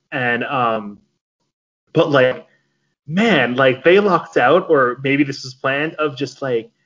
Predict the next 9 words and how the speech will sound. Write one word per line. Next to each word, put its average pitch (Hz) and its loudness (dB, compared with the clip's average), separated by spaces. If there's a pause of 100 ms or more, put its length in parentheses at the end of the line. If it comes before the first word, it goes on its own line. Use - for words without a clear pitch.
(320)
how 151 0
good 127 0
he 156 -4
is 170 -4 (600)
in 160 0
that 156 -2
role. 185 -2
And, 139 -4
like, 123 -2